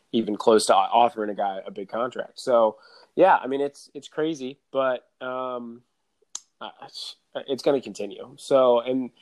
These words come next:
the other, you know, there's a lot of other positions that that could start to fall into as well, but quarterbacks are the big one that we see this falling with, especially the amount of money. But, um, yeah, I mean, there's, I mean, we could talk about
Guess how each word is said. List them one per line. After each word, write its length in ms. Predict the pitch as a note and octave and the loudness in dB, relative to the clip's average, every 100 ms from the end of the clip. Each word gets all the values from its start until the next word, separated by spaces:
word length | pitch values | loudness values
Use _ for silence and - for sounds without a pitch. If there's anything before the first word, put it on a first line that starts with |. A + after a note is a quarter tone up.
| _ _ - | _ _ 2
the 60 | |
other, 280 | C3+ B2+ D3 | 2 4 0
you 80 | B2 | -2
know, 140 | C3 | -6
there's 140 | B2+ B2 | -8 -6
a 60 | |
lot 180 | C3 B2 | -2 0
of 60 | A#2 | 0
other 120 | A#2+ | -6
positions 460 | A2+ B2+ A#2+ B2 A#2 | -8 -12 -10 -10 -8
that 120 | A2 | -6
that 140 | A2+ | -6
could 120 | A2+ G#2+ | -8 -14
start 180 | B2+ | -16
to 80 | A#2+ | -16
fall 280 | _ B2 A#2+ | _ -10 -10
into 280 | A#2 B2 A#2 | -12 -12 -10
as 80 | A#2 | -2
well, 240 | B2 A#2+ | 0 0
but 100 | A#2 | -2
quarterbacks 460 | - C#3 C3 B2 C3 | 2 2 2 -2 -4
are 80 | |
the 80 | G#2+ | -8
big 180 | A2 A2 | -6 -6
one 160 | A2+ G#2+ | -8 -14
that 100 | G#2 | -12
we 140 | A2 | -12
see 160 | - A2+ | -10 -10
this 200 | G#2+ - | -10 -4
falling 320 | A2+ G#2+ G#2+ | -4 -4 -4
with, 180 | G#2+ A#2+ | -4 -6
especially 680 | A#2+ - D#3 - B2 A#2 - | -4 2 2 2 0 -2 -4
the 120 | B2 | -4
amount 380 | A2+ A#2 A2+ G#2 | -4 -2 -4 -6
of 120 | G#2 | -10
money. 320 | - F#2+ - _ _ _ _ - - - - _ - | -14 -18 -20 _ _ _ _ -20 -20 -20 -20 _ -8
But, 360 | G#2+ G2 - _ | -6 -6 -8 _
um, 500 | - A2+ G2+ F#2+ G2 - _ - | -8 -6 -6 -8 -14 -20 _ 0
yeah, 180 | D3+ F3 _ - | 2 0 _ -4
I 120 | C3 | 0
mean, 100 | C3 | 2
there's, 200 | C3+ C#3 | 4 2
I 100 | C3+ | 2
mean, 140 | C3+ | 2
we 80 | E3 | 0
could 80 | - | 2
talk 180 | C#3 B2+ | 2 2
about 220 | A#2 - | 0 -4